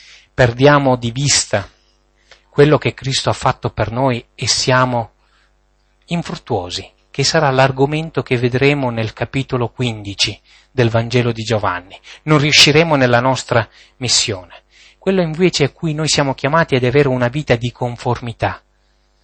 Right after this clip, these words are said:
sapendo che colui che ha preparato la strada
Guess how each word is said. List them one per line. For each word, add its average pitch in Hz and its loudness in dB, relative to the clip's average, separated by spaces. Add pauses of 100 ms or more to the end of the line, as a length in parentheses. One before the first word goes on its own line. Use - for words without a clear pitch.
(160)
sapendo 160 -4
che - -8
colui 135 -4
che - -6
ha 147 -6
preparato - -4
la 107 -8
strada 90 -6